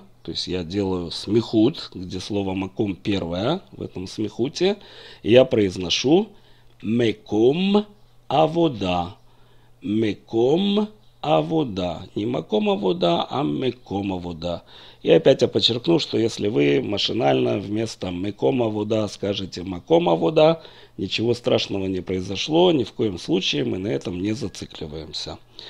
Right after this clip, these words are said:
Если мы говорим о конкретной работе, то мы ставим определённый артикль не перед первым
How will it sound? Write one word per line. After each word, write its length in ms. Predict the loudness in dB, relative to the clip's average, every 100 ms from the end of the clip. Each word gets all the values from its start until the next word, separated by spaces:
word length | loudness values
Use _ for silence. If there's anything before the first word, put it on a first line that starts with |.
| -18 -18 -20 -20 -20 -20 -4
Если 360 | 6 6 8 8
мы 160 | 8
говорим 340 | 8 8 8 6
о 60 |
конкретной 580 | 2 -2 6 6 6 4
работе, 500 | 4 6 6 4 0
то 140 | 0 0
мы 220 | 0 0
ставим 480 | 0 2 2 0 -4
определённый 600 | -8 -8 -4 -4 -4 -6
артикль 480 | -2 0 4 4
не 300 | 4 8 8
перед 460 | 8 2 2 2 -2
первым 480 | 2 2 4 0 -2